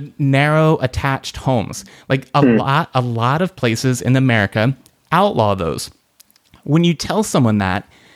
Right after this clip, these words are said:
Speaker 1: it sounds so ridiculous, it can't possibly be true. It is true.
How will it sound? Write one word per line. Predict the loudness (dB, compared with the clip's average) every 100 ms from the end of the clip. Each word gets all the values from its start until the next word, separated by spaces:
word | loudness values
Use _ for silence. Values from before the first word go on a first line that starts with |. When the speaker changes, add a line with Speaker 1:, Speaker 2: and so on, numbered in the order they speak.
| _ _
Speaker 1:
it | -4 -4
sounds | -4 -2 0 0 0
so | 0
ridiculous, | 2 2 0 -2 0 0 0 -4
it | -2
can't | -2 -2
possibly | -2 -2 -2 0 -2 0
be | -4
true. | -4 -2 -2 -4 _ -20 -20 _ _ _ _ _
It | 2 4
is | 2 0
true. | -4 -6 -6